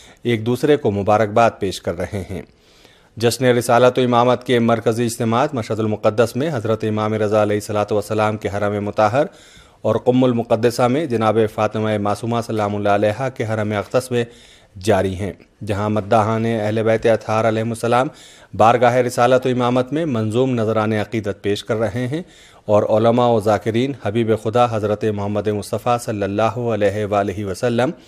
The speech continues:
اور فرزند رسول حضرت امام جعفر صادق علیہ السلام کی تعلیمات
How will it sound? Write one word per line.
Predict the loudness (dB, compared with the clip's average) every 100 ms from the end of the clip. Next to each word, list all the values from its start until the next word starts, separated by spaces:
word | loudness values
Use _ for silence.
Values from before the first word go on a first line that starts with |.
| -20 -20 -20 -20 -20 -4
اور | -4
فرزند | 0 2 4 6
رسول | 4 4 2 -2 -2
حضرت | 0 0 0
امام | 0 0 0
جعفر | 0 0 -2
صادق | -2 -2 -2 -2
علیہ | 0
السلام | -2 -2 0 2 0
کی | -6
تعلیمات | -4 -2 0 0 0